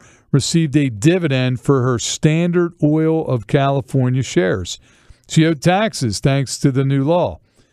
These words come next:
But the dividend had not come in cash. It came in the form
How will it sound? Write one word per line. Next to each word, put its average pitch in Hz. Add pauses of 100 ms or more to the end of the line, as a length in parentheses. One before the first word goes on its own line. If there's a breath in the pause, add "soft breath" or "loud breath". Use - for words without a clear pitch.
(220)
But 143
the 147
dividend 170
had 139
not 165
come 180
in 156
cash. 170
It 127
came 160
in 147
the 135
form 143